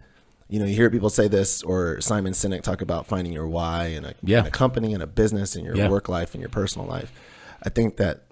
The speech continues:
Speaker 1: changes, no matter big or small,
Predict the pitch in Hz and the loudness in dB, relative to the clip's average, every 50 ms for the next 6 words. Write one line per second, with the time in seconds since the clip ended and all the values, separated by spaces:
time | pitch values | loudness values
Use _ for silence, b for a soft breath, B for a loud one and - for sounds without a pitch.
0 | _ _ _ - - - 120 120 131 123 117 113 107 101 95 87 - - - - | _ _ _ -2 2 4 6 6 6 6 4 4 4 4 2 0 -4 -6 -6 -4
1 | - 104 101 101 101 104 107 110 110 107 101 101 95 85 - - 110 110 107 113 | -2 0 0 0 2 2 2 2 2 2 2 0 -2 -2 2 4 4 4 6 4
2 | 107 - - - 107 104 107 104 101 95 90 87 95 110 - | 2 2 2 0 2 2 2 2 2 0 -2 -4 -6 -8 -10